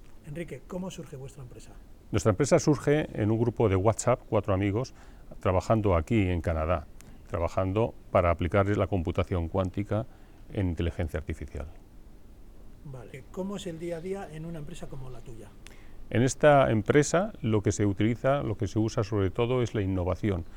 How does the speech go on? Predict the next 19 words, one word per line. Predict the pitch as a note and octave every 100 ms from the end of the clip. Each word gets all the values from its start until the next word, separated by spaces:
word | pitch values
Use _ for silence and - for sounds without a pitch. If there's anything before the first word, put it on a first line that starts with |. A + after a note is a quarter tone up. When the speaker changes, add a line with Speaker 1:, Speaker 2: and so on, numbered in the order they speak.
| - - - - -
Speaker 2:
el | G#2
trabajar | F#2+ G2 F2 A#2 -
con | B2
los | G#2+ G#2+
ordenadores | G2 F#2 F#2+ G#2+ A#2 A2+
y | -
las | F#2+
máquinas | G#2 G2+ A2 G#2+ G2+
más | G#2 A2+
potentes | - - F2 E2+ F2+ E2+
y | F#2
en |
los | E2+
problemas | - F#2 G2+ A#2 - - -
más | A2+ A2 G2+
difíciles | F2+ G2 - D#2+ D#2+ - -
en | - E2 E2
inteligencia | E2 E2+ - F2 E2
artificial. | - F2+ - - C#2+